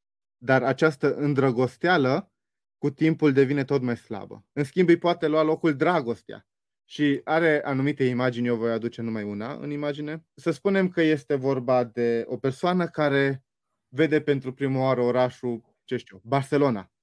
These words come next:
Se îndrăgostește de el, de cum arată, da? E o îndrăgosteală și alege să se mute acolo.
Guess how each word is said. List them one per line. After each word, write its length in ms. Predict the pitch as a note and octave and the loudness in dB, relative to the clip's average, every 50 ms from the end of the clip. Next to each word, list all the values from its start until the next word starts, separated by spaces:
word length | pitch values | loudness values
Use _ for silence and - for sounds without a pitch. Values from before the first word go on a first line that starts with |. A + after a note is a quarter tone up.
| _ _ _ _ _ _ _ | _ _ _ _ _ _ _
Se 120 | _ - | _ -4
îndrăgostește 680 | D#3+ C#3+ C#3+ D#3 C3+ D3+ D3 C3+ - F#3 F#3 F3+ - D#3+ | -2 0 0 2 2 2 -2 0 2 2 2 2 2 -2
de 120 | C#3 B2+ C3+ | 0 0 0
el, 260 | B2+ A#2+ A2 G#2 G2 - | 0 0 -2 -4 -8 -6
de 100 | A#2 B2+ | -8 -8
cum 220 | B2+ - D3+ C#3+ | -6 -4 -4 -2
arată, 420 | C#3 C3+ C3+ C#3+ C3+ C3+ - A2 G2+ | -2 -2 -2 -2 -4 -6 -8 -10 -8
da? 260 | A2+ B2 D#3+ F#3 - _ _ _ _ _ _ _ _ _ _ _ _ _ _ | -6 -6 -6 -6 -10 _ _ _ _ _ _ _ _ _ _ _ _ _ _
E 140 | - C#3+ D3 | 0 2 4
o 60 | C#3+ | 4
îndrăgosteală 680 | C#3+ C#3+ C3 C#3+ B2+ B2+ C#3+ C3+ - - E3 F3+ G3+ G#3 | 4 2 2 0 2 2 0 -2 0 -2 0 0 0 0
și 260 | G3+ - - D#4 - | -2 0 0 0 2
alege 340 | - E3+ F3+ G3 F#3+ E3 E3+ | 2 2 2 2 2 2 0
să 100 | D3+ - | -2 0
se 100 | - E3+ | 0 0
mute 260 | D#3 D#3+ D#3+ C#3+ C#3 | 2 2 0 0 0
acolo. 360 | C3+ B2+ - A#2+ G#2 G#2 G#2 | -2 -2 -2 -6 -10 -10 -14